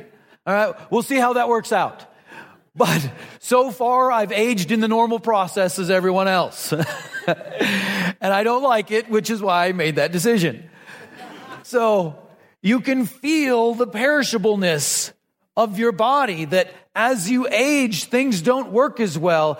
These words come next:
There's, there's a time limit. We have a shelf life. We're perishable. And it's no fun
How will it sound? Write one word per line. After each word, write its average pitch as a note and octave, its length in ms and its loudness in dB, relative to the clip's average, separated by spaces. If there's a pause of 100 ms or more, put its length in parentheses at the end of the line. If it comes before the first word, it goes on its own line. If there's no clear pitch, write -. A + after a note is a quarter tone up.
(160)
There's, A#3 380 0
there's A3+ 340 0
a A#3 60 2
time C4+ 500 0
limit. G#3+ 240 0
We G#3+ 160 0
have B3+ 220 2
a A#3 60 0
shelf B3+ 540 2
life. F3 340 0 (320)
We're B3+ 220 4
perishable. G#3+ 960 -2 (460)
And G3 140 2
it's G#3 180 0
no C4 240 2
fun A#3+ 520 0